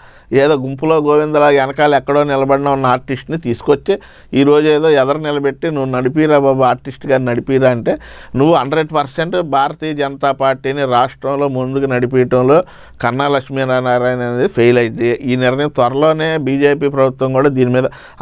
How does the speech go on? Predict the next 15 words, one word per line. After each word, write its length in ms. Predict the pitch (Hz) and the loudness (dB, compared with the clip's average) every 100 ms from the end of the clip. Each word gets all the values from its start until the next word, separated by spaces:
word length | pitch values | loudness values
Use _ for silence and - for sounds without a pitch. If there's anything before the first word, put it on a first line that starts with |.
| 110 | 0
already 320 | 135 156 165 | 2 0 -2
మనకు 220 | 160 151 147 | -2 -4 -2
తెలిసినంత 460 | 143 135 151 147 | -2 -4 -6 -4
మటుకు 280 | 147 143 139 | -4 -4 -2
సమాచారం 560 | 131 135 135 135 135 135 | -2 -4 -2 -2 -2 -4
మటుకు 220 | 127 160 | -6 -4
పెద్దలు 440 | 117 113 131 127 - - - - | -4 0 2 0 -2 -16 -14 -8
కన్నా 260 | 107 127 | -6 -2
లక్ష్మీనారాయణకి 720 | 139 131 143 135 139 135 139 113 | -2 -4 -8 -4 -2 -2 -4 -8
అక్షంతలు 460 | - 135 139 135 | -10 -10 -4 -2
వేశారు, 400 | 131 135 127 143 | 0 0 2 2
బీజేపీ 540 | 127 127 135 131 135 135 | 0 0 2 2 2 2
కూడా 220 | 135 135 | 2 2
దీన్ని 300 | 123 120 110 | 2 0 -2
ఖండించిందని, 880 | 110 117 131 135 139 139 135 143 | -2 0 0 0 0 0 0 -2